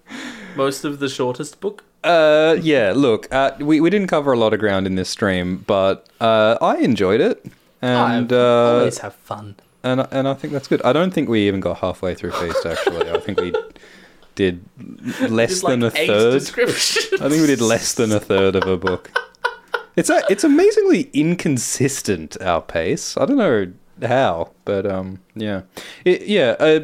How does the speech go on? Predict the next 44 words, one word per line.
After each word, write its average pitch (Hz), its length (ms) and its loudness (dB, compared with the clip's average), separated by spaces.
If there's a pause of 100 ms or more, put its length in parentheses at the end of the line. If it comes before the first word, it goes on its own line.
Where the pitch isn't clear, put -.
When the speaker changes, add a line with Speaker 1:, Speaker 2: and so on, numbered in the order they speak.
Speaker 2:
there's, 113 600 -4
there's 180 180 2
people 214 320 0
in 151 60 2
the 135 100 2
live 117 200 4
chat 98 220 0
suggesting 98 440 -4
we 92 100 -4
talk 95 240 -4
about 90 320 -6
Twin 165 240 -2
Peaks - 640 -4
and 90 320 -6
The 101 60 -4
Return 107 600 -2
and, 82 440 -12
and 87 260 -12
Remembrance 143 540 -4
of 131 120 -6
Earth's 135 280 -4
Past - 640 -2
and, 87 340 -8 (720)
uh, 95 240 -4
stuff. - 480 -2
So, 147 160 0
yeah, 143 280 2
I 127 40 2
mean, 147 180 2
if 156 140 -2
you, 170 140 -4
if 156 320 0
people 185 280 0
in 156 200 2
the 117 560 4
comments 110 380 -2
have 98 180 0
suggestions 104 720 -2
on, 87 260 -2
like, 85 300 -8
shows 107 460 0
or 90 100 0
books - 560 -4
or 90 400 -4